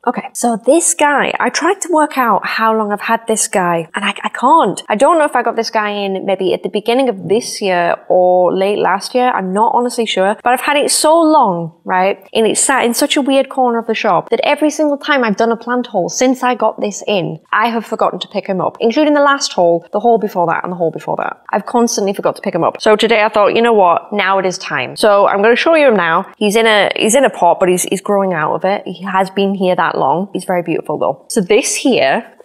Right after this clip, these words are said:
he's variegated, if you can't already tell. This here, I believe, is, is it Philodendron mel-, melonii? Melonii? Oh, you know what? I can't remember. I'm just not on form today, honestly.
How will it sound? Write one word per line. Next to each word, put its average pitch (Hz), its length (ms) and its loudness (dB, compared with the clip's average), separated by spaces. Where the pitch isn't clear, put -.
he's 202 160 0
variegated, 165 580 0
if 208 80 -6
you 233 80 2
can't 226 320 0
already 277 340 2
tell. - 560 -2
This 311 220 2
here, 277 300 2
I 196 100 0
believe, 214 560 2
is, 185 420 0
is 196 140 -4
it - 100 -2
Philodendron 240 840 0
mel-, 214 320 0
melonii? 294 960 -2
Melonii? 247 720 0
Oh, 220 180 2
you 208 100 0
know 226 120 0
what? - 160 -2
I - 40 -14
can't 240 200 -4
remember. 208 260 -2
I'm 302 220 2
just 190 240 -6
not 208 240 2
on 170 100 -4
form 208 380 0
today, 196 420 -2
honestly. 208 520 -4